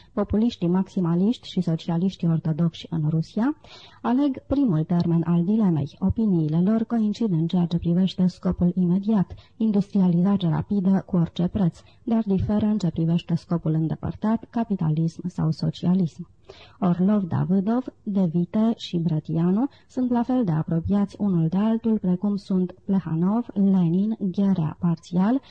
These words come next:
și Rakovski. Este uimitor să-l vezi pe Rakovski susținând fără ezitare principiul liberal laissez-faire în România. Dimpotrivă, liberalii moderați, conservatorii moderați în România,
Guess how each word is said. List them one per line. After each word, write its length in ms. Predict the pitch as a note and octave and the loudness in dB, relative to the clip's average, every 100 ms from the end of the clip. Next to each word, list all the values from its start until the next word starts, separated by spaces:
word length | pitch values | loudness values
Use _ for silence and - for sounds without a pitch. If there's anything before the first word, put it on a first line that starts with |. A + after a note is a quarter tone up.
| - | -20
și 300 | - G#3 G3 - | -8 -2 0 0
Rakovski. 680 | E3+ F3+ G3+ - - - - _ - - - | -2 0 0 -2 -4 -16 -16 _ -20 -20 -8
Este 240 | A3 G#3+ G#3+ | -4 -2 0
uimitor 420 | A3 A3+ C#4 C4+ | 0 0 -2 -4
să-l 200 | - D#3+ | -2 0
vezi 200 | F#3+ F#3+ | 0 0
pe 80 | E3+ | -2
Rakovski 680 | D3 E3 A3+ - - B3+ | -2 -2 -4 -4 -4 -2
susținând 540 | - A#3+ - G3+ G3 G#3 | -2 -4 -4 -2 0 0
fără 280 | - A3 E3 | -2 0 2
ezitare 480 | D#3+ E3 G#3 G#3 G3+ | 2 0 0 2 2
principiul 640 | - F#3+ - G3+ G#3 G3 | 2 0 0 -2 2 4
liberal 560 | F#3+ F3+ E3+ F3 F#3+ G3 | 4 2 2 4 4 2
laissez-faire 800 | F#3+ E3+ - E3 - G3 F#3 F#3 | 2 0 0 -4 -4 0 0 0
în 180 | F3+ E3+ D#3+ | 0 0 0
România. 440 | D#3 G3 F3 C#3 - - - - | 0 2 2 -2 -8 -20 -20 -8
Dimpotrivă, 600 | B3 C4+ C4+ A#3 D#3+ D#3 - | -4 0 0 0 0 0 -2
liberalii 560 | G#3 F#3+ F#3+ A#3 A3 | -2 0 2 2 2
moderați, 580 | F3 D#3+ E3+ F#3+ A#3 - | 2 2 2 2 0 -2
conservatorii 720 | F#3 E3+ E3+ E3 E3+ G#3+ F#3 | -2 0 0 0 0 0 0
moderați 520 | D#3+ D#3 D#3+ F3 F3 | 0 0 2 2 0
în 160 | F3 D#3+ | 0 0
România, 520 | D3+ D3 E3+ F#3 G#3 | 0 0 2 2 0